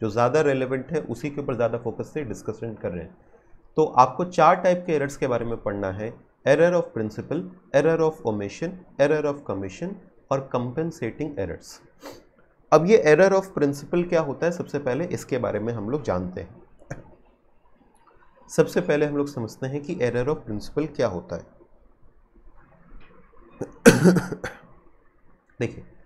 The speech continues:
error of principle क्या होता है, जब हम किसी, कोई प्रिंसिपल वाला एरर कर रहे हैं। अच्छा, प्रिंसिपल वाले एरर का मतलब क्या, जब हम अपने अकाउंटिंग प्रिंसिपल को सही से फॉलो नहीं कर रहे हैं। अच्छा, अकाउंटिंग प्रिंसिपल क्या कहते हैं,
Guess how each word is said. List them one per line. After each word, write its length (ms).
error 320
of 100
principle 420
क्या 100
होता 260
है, 120
जब 460
हम 320
किसी, 260
कोई 120
प्रिंसिपल 640
वाला 200
एरर 220
कर 120
रहे 100
हैं। 80
अच्छा, 120
प्रिंसिपल 360
वाले 220
एरर 140
का 180
मतलब 260
क्या, 300
जब 380
हम 100
अपने 320
अकाउंटिंग 680
प्रिंसिपल 480
को 140
सही 220
से 140
फॉलो 300
नहीं 160
कर 160
रहे 160
हैं। 240
अच्छा, 520
अकाउंटिंग 460
प्रिंसिपल 360
क्या 200
कहते 300
हैं, 220